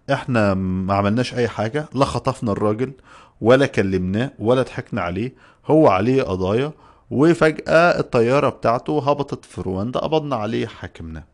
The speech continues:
طبعًا مفيش داعي نقول يعني ايه تكملة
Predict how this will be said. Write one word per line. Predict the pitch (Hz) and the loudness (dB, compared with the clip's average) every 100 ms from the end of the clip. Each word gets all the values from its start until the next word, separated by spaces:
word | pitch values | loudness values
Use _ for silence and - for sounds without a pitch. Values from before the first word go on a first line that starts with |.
| _ _ _ _ _ _ _ _ _ _ _ _ _ _ - _ _ _ _ _ _ _ _ _ _ _ _ _ _ _ _ _ _ - _ _ - | _ _ _ _ _ _ _ _ _ _ _ _ _ _ -20 _ _ _ _ _ _ _ _ _ _ _ _ _ _ _ _ _ _ -20 _ _ 2
طبعًا | - 214 143 151 | 6 6 8 4
مفيش | 160 165 - 160 185 143 | 2 -4 -4 0 0 2
داعي | 170 156 | 4 4
نقول | 131 131 147 | 2 0 2
يعني | 143 143 123 | 4 2 0
ايه | 143 | 0
تكملة | 131 - 143 | -2 -2 -2